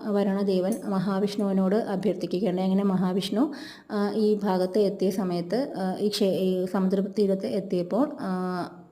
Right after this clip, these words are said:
ഹിരണ്യാക്ഷൻ ഭൂമി ദേവിയെ, ആ, എടുത്തുകൊണ്ട് പാതാളത്തിലേക്ക്, ആ, താഴ്ന്നിറങ്ങിപ്പോയി. അങ്ങനെ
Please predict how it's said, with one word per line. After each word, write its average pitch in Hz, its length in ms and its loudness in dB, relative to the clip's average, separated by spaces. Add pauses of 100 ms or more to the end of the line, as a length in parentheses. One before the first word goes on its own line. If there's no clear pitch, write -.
(340)
ഹിരണ്യാക്ഷൻ 190 760 2
ഭൂമി 208 400 2
ദേവിയെ, 196 540 2 (460)
ആ, 190 220 -4
എടുത്തുകൊണ്ട് 196 500 0
പാതാളത്തിലേക്ക്, 185 920 0
ആ, 180 540 -4 (120)
താഴ്ന്നിറങ്ങിപ്പോയി. 180 1000 0
അങ്ങനെ 196 360 2